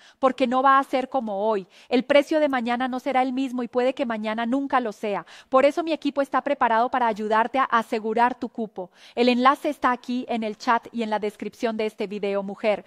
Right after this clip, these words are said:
Recuerda que tienes varias formas de pagar y asegurar tu cupo hoy mismo. Puedes pagar en efectivo, puedes pagar en transferencia, puedes dividirlo en dos tarjetas.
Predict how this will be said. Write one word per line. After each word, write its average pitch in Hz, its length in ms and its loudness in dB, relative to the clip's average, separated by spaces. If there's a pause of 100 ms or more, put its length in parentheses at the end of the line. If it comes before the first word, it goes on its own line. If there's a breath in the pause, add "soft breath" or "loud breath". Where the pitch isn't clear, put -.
(240 loud breath)
Recuerda 269 500 2
que 285 120 -4
tienes 247 360 -6
varias 277 420 4
formas 233 380 -2
de 226 80 -2
pagar 220 460 0
y 233 60 0
asegurar 220 540 0
tu 247 140 -8
cupo 233 400 -4
hoy 233 220 2
mismo. 202 420 -8 (420 soft breath)
Puedes 220 320 4
pagar 208 400 0
en 208 140 -6
efectivo, 233 880 -2 (220 loud breath)
puedes 226 320 0
pagar 202 420 -2
en 202 120 -10
transferencia, 214 1000 -6 (240 loud breath)
puedes 262 320 4
dividirlo 269 580 -2
en 247 140 -4
dos 233 240 -4
tarjetas. 226 720 -4